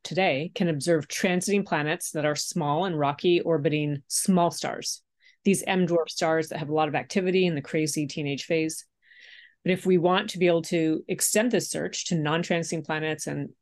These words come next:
true Earth-sun twins, we need this whole other telescope. So it would open up a whole new area of planets. And ones that, you know, based on our own Earth,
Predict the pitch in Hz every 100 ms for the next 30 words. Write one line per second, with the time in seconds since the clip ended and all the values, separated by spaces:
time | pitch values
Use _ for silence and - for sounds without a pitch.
0 | _ - 220 196 185 - - _ _ _
1 | _ 190 180 - 170 156 160 143 147 -
2 | - _ - - - _ - 185 190 170
3 | 151 - 170 151 147 175 180 - 113 196
4 | 185 180 208 202 185 - - 185 170 170
5 | 165 165 180 139 139 147 156 - 160 147
6 | 220 - - _ _ _ _ _ _ _
7 | _ _ _ _ - 180 165 160 175 185
8 | - 160 151 - _ 196 151 143 190 185
9 | - 160 147 151 202 139 143 160